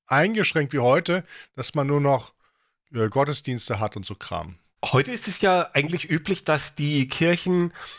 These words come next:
Speaker 2: zu bestimmten Feiertagen und Anlässen besucht werden. Also, äh, bei den persönlichen Sachen ist es Taufe, Geburt, Tod, Heirat,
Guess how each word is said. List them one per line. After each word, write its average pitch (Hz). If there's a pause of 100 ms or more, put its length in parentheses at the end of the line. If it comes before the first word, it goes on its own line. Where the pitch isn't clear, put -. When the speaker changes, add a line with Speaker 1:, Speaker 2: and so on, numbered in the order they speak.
(160)
Speaker 2:
zu 147
bestimmten 147
Feiertagen 135
und 127
Anlässen 120
besucht 117
werden. 110
Also, 127
äh, 127
bei 123
den 123
persönlichen 160
Sachen 151
ist 117
es 113
Taufe, 147 (580)
Geburt, 147
Tod, 139 (420)
Heirat, 139